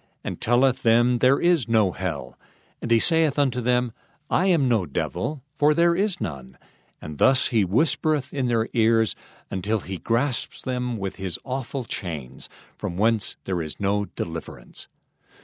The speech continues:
Second Nephi chapter twenty-eight, verse twenty-two. Now, my brethren and sisters,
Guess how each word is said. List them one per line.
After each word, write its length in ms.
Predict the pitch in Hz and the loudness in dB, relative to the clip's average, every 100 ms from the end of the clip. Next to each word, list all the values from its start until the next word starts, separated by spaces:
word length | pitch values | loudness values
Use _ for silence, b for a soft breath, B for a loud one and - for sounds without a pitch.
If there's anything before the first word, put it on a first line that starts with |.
| b | b
Second 360 | - 101 131 117 | -6 -4 -2 -2
Nephi 500 | 95 - 82 80 87 | -4 -6 -6 -6 -10
chapter 340 | - 98 90 85 | -6 -4 -4 -6
twenty-eight, 680 | - 95 87 101 73 67 - _ | -6 -6 -4 -6 -6 -8 -12 _
verse 160 | 85 | -6
twenty-two. 720 | - 90 76 76 - 73 62 69 _ _ _ _ _ _ _ _ - | -4 -6 -6 -8 -12 -14 -14 -18 _ _ _ _ _ _ _ _ 2
Now, 280 | 123 131 | 4 4
my 200 | 120 107 | 2 2
brethren 540 | 98 110 123 120 117 107 | 4 4 4 4 4 4
and 160 | 87 | 0
sisters, 560 | - 117 - 117 110 98 | 0 0 2 2 2 0